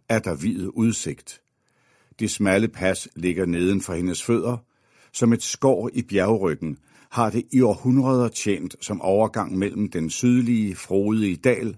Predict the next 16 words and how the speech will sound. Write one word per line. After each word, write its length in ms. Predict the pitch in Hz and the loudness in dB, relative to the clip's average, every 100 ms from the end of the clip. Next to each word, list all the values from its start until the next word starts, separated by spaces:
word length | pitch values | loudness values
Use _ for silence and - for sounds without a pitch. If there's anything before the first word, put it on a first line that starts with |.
| _ | _
og 160 | 120 127 | -4 0
den 160 | 131 | 0
golde 420 | 113 82 73 92 - | 0 -2 -2 -4 -6
nordside. 640 | 92 87 87 - 69 64 65 _ _ _ _ _ _ _ _ _ _ - | -4 -4 -4 -6 -10 -12 -18 _ _ _ _ _ _ _ _ _ _ 2
Dagskæret 720 | 107 110 - 123 104 92 104 | 4 4 2 0 0 2 0
udvisker 600 | - 101 101 101 90 90 | 0 -2 0 0 -2 -8
sekund 500 | - 90 - 113 - | -8 -8 -4 -6 -6
for 160 | - 95 | -8 -8
sekund 460 | - - 127 92 - | -8 -2 0 0 -6
nattens 500 | - 98 95 110 104 | -2 0 0 0 -4
betagende 600 | - 92 - 107 104 101 | -4 -6 -2 -2 0 -2
stjernevrimmel, 880 | 95 - 98 95 117 104 107 95 104 - _ _ - | -2 0 0 2 2 2 2 0 -4 -6 _ _ -8
og 140 | - 107 | -2 2
himlens 640 | 120 135 139 143 135 - | 6 6 6 6 4 2
dybe 440 | 123 120 123 139 | 6 8 6 2
uendelighed 720 | 113 113 143 123 127 117 127 | -2 2 2 2 0 2 2